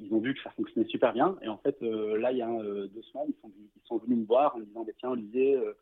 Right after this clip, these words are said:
en fait, euh, on a décidé, euh, tous les deux de, euh, s'instaurer un mini, euh, une mini compétition tous les deux. Donc, euh, tous les jeudis matin, maintenant, euh, on se met dans une pièce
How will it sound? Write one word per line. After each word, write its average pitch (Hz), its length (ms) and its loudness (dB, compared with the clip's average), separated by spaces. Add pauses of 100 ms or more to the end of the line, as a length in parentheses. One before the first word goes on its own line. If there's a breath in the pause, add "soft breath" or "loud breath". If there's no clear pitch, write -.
(440 soft breath)
en 110 80 -6
fait, 131 300 2
euh, 104 600 2
on 107 100 -4
a 117 60 0
décidé, 120 720 4
euh, 110 280 2
tous - 120 -10
les 113 100 4
deux 123 380 4
de, 110 120 -2
euh, 117 420 0
s'instaurer 127 520 2
un 123 100 0
mini, 135 540 2
euh, 220 240 -6 (580)
une 127 140 0
mini 147 200 6
compétition 143 760 2
tous - 160 -8
les 120 100 6
deux. 131 240 6
Donc, 131 200 -2
euh, 113 100 2
tous - 180 -4
les 135 160 6
jeudis 127 260 2
matin, 131 360 4
maintenant, 135 520 2
euh, 113 60 -4
on 113 120 -2
se - 120 -12
met 131 60 2
dans 131 160 0
une - 80 -10
pièce 135 240 2